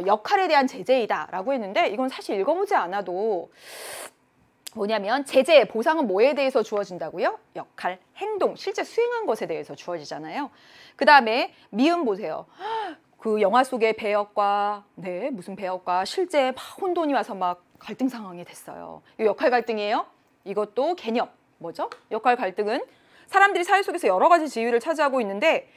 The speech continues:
지휘 간의 요구되는 역할이 충돌해서, 예, 또는 사람들은 사회 속에서 어떤 지위를 차지하고 있는데 하나의 지위에 상받는 역할이 요구되면서예요. 이건 뭐예요? 영화 속의 내 배역과 실제 내 실제 생활과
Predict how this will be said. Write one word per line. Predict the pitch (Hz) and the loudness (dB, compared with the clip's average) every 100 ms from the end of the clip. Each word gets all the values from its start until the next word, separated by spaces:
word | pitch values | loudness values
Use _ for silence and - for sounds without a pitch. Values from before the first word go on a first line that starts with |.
| - | -20
지휘 | - 285 330 | -6 4 6
간의 | 349 320 311 | 8 6 4
요구되는 | 226 254 262 254 | 2 2 2 4
역할이 | - - - 311 | 4 2 -2 -2
충돌해서, | - 349 302 190 160 - _ _ _ _ _ _ _ 170 | -2 -10 -10 -12 -18 -20 _ _ _ _ _ _ _ -20
예, | 160 196 285 | -20 -20 -8
또는 | 262 226 254 440 - - - | -4 0 0 -2 -10 -20 -4
사람들은 | 392 392 349 392 | 4 6 4 2
사회 | 392 | 2
속에서 | 415 349 277 | 2 4 2
어떤 | - 302 | 4 2
지위를 | 269 247 277 | 2 0 0
차지하고 | 277 311 285 262 247 | -2 0 2 2 0
있는데 | 196 233 311 196 _ | 0 2 2 2 _
하나의 | - 427 453 415 | -6 -2 2 2
지위에 | - 254 269 | 2 2 2
상받는 | - 466 494 415 | 0 -2 0 2
역할이 | 226 190 - 320 | 0 0 -4 -2
요구되면서예요. | 330 277 302 254 233 226 170 - 185 175 160 202 175 - - _ | 0 0 0 0 0 -4 -10 -12 -12 -8 -4 -4 -4 -8 -20 _
이건 | 359 330 | -2 0
뭐예요? | 170 165 247 - - - | -2 -4 -6 -10 -20 -14
영화 | - 214 | -4 -2
속의 | 226 208 190 | -2 -2 -2
내 | 185 | -4
배역과 | 190 190 180 - 175 170 175 _ - | -4 -6 -6 -8 -8 -8 -10 _ -20
실제 | - 330 262 | -4 -2 0
내 | 208 185 | 2 0
실제 | 185 285 262 | -2 -6 -4
생활과 | 254 233 208 196 190 | -4 -2 -4 -4 -6